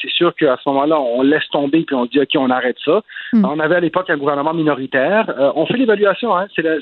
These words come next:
Speaker 1: c'est de la gestion de risque à ce moment-là, Geneviève. Le gouvernement dit, « OK, c'est quoi qui est le plus risqué ? Je te, je suis minoritaire, je suis à quelques mois d'une élection. » Euh, je laisse-tu la faire sortir ou je la retiens pour l'instant, puis au pire, euh, quand ça sortira, on aura à gérer, mais
Speaker 2: Mm.
Speaker 1: ce sera peut-être pas dans un moment aussi névralgique.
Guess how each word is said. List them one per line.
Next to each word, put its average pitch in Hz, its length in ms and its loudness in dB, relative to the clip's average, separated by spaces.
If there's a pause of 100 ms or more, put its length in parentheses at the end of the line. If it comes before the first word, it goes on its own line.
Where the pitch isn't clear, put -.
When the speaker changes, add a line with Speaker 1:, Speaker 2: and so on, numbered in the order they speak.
(120)
Speaker 1:
c'est 175 80 2
de 165 80 -2
la 185 80 2
gestion 190 340 0
de 190 60 0
risque 196 240 -2
à 135 60 2
ce - 100 -14
moment-là, 139 400 2
Geneviève. 147 300 0 (440)
Le 147 160 4
gouvernement 170 400 0
dit, « 180 180 -2
OK, 175 160 -2 (160)
c'est 160 80 -4
quoi 196 140 0
qui 202 120 -2
est - 20 0
le 165 60 -4
plus 185 120 -2
risqué ? 180 480 0
Je 202 80 0
te, - 160 -2
je 156 80 4
suis - 200 -4
minoritaire, 185 600 0
je - 40 0
suis - 100 -2
à - 20 -2
quelques 185 320 -2
mois 180 140 0
d'une 165 160 -4
élection. » 170 560 0 (480)
Euh, 135 240 2
je 139 80 -2
laisse-tu 156 320 -2
la 214 160 2
faire - 300 0
sortir 208 580 -2 (100)
ou 208 540 2
je 151 100 0
la 151 100 0
retiens 185 340 -2
pour 170 180 0
l'instant, 156 480 -2
puis 147 380 -6
au 135 100 2
pire, 170 320 0
euh, 131 140 2
quand 147 160 -4
ça 143 100 -6
sortira, 156 400 -2
on 175 60 -2
aura 143 200 0
à 147 60 0
gérer, 139 300 0
mais 180 100 0
Speaker 2:
Mm. 131 80 4
Speaker 1:
ce 123 60 -6
sera - 160 -8
peut-être - 220 -6
pas 165 100 -8
dans 147 160 -2
un 143 60 0
moment 143 260 -2
aussi 147 180 -10
névralgique. 135 460 0